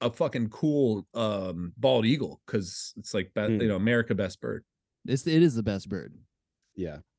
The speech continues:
Speaker 3: No, the harpy eagle from Brazil. I don't know if you've seen those. They're
Speaker 1: No, I,
Speaker 3: crazy.
Speaker 1: I don't, I have not.
Speaker 3: They're
Speaker 1: Or a
Speaker 3: fucking
Speaker 1: condor,
Speaker 3: huge.
Speaker 1: dude, condor.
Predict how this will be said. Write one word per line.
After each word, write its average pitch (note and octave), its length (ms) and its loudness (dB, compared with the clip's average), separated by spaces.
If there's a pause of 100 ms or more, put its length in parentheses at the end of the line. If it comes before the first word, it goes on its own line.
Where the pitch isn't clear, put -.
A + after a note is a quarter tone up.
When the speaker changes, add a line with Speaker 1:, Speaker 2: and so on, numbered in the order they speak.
(280)
Speaker 3:
No, C#3+ 220 6
the B2+ 80 2
harpy D3 320 4
eagle G#2+ 320 -2
from G#2 180 -4
Brazil. G2 460 0
I F2 60 -6
don't A2+ 80 2
know A2+ 60 2
if G#2 100 -6
you've G#2 120 -2
seen G2+ 300 -2
those. F2 400 -6 (100)
They're G2 100 -6
Speaker 1:
No, B2+ 160 2
I, A2 40 4
Speaker 3:
crazy. G2+ 180 0
Speaker 1:
I A2 60 -2
don't, G#2+ 240 0
I F#2+ 60 -6
have F#2 140 -4
not. F2 300 -6 (400)
Speaker 3:
They're A2 160 -6 (100)
Speaker 1:
Or F3 120 10
a D#3+ 40 4
Speaker 3:
fucking - 120 -4
Speaker 1:
condor, F#3 500 4
Speaker 3:
huge. F2 80 -6
Speaker 1:
dude, C3 300 2
condor. C3 540 -4